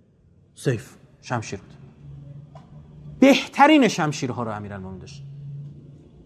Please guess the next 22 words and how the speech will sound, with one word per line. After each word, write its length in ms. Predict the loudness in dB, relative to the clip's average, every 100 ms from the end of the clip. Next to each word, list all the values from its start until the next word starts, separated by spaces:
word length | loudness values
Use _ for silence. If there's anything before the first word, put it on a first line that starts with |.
| -20 -20 -20 -20 -20 -20 -20 -18 -2
این 100 | -2
شکل 400 | 2 2 4 0
شمشیر 400 | 0 0 0 0
امیرالمومنین، 480 | 0 0 0 -2 -2
تکنولوژی 320 | 0 0 -2
ساختش 380 | -2 -2 -2 -2
خیلی 140 | -2
پیشرفته 400 | -2 -2 -4 -4
تر 160 | -6 -8
بود. 180 | -10 -20 _ _ _ _
اول 240 | -2 2 2
این 80 | 2
شمشیر 400 | 0 -4 -2 0
دو 120 | 0
شاخه 640 | 2 0 2 2 2 -2 -10 _ _ _ _ _ _ _ _ _ _ _ _ _ -6
نبوده، 460 | 0 0 0 -6 -10 -16 -20 _ _ _ _ _ _ _ _
این 120 | -8 0
تحریف 420 | 2 2 0 0
یهوده 400 | -4 -6 -12 -16 -20 _ _ -8
از 160 | -4
نظر 280 | -2 0 -2
بنده. 280 | -4 -8